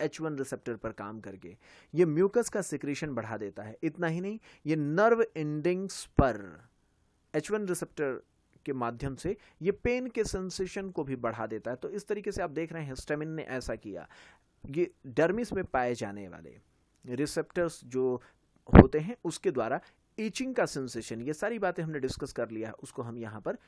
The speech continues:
इमेज के माध्यम से देख रहे हैं। तो यहाँ पर आप देखा आपने एच वन रिसेप्टर के माध्यम से स्मूथ मसल का कॉन्ट्रैक्शन हुआ, वैसोडायलेशन हो गया, कैपिलरीज की परमेबिलिटी बढ़ गई, ईचिंग होना शुरू हो गया। ये सारी चीज़ें हम लोगों ने देखा।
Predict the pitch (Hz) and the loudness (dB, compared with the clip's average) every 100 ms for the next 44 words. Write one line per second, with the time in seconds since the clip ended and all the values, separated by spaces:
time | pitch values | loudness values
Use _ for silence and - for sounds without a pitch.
0 | _ _ _ 196 190 180 - 131 113 117 | _ _ _ 2 2 2 0 -2 -4 -8
1 | 110 113 104 104 107 113 147 160 165 131 | -10 -8 -8 -10 -12 -8 -8 -4 -2 -2
2 | 120 135 165 - 135 - - _ - 190 | -2 -4 -4 -6 -10 -12 -20 _ 0 0
3 | 214 220 170 - - 135 127 117 104 104 | 0 -4 -4 -6 -4 -6 -4 -6 -8 -10
4 | 98 - 90 - - _ - 170 - 175 | -12 -10 -12 -14 -20 _ -2 -2 -2 -2
5 | 202 208 196 - - 123 135 160 156 151 | -2 2 0 -2 -8 -6 -2 -2 -2 0
6 | 127 120 120 117 - 113 98 90 71 - | -2 -2 -6 -6 -8 -10 -12 -14 -14 -20
7 | - - 110 139 185 180 202 147 147 147 | -20 -12 0 4 4 4 6 6 4 2
8 | 151 120 104 95 87 - _ 175 170 175 | -2 -6 -10 -10 -12 -20 _ 0 4 2
9 | 175 208 - 202 - 143 143 147 139 131 | 2 -2 -6 -8 0 2 2 2 0 2
10 | 147 113 107 95 95 - _ _ _ - | -2 -2 -6 -10 -14 -16 _ _ _ -4
11 | 190 - 202 202 - _ 117 120 123 143 | -4 -4 -6 -6 -12 _ -8 -6 -6 -8
12 | 151 - 147 127 117 101 87 73 - _ | -10 -4 -2 -2 -4 -8 -10 -14 -20 _
13 | - 156 175 175 170 131 127 110 90 101 | -6 -2 0 0 -4 -6 -6 -8 -10 -10
14 | 85 85 - - | -12 -16 -18 -20